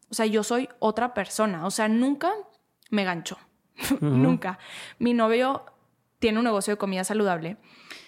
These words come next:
Speaker 1: y entonces está también muy metido con el gimnasio y con cuidarse y todo. Y él hace cuenta que,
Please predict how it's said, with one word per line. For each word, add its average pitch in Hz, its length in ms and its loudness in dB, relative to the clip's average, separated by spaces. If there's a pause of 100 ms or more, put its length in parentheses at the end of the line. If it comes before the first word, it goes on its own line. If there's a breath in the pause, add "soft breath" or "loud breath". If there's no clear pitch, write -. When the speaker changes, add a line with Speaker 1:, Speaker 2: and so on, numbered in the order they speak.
(680 loud breath)
Speaker 1:
y 233 100 0
entonces 208 220 0
está 214 160 -2
también 220 240 2
muy 214 100 2
metido 214 240 0
con 220 120 0
el 214 60 0
gimnasio 214 840 0
y 202 60 0
con 190 480 -4
cuidarse 196 640 0
y 190 40 -8
todo. 202 500 -2
Y 214 160 2
él 208 140 0
hace 233 200 0
cuenta 247 260 -2
que, 233 320 -6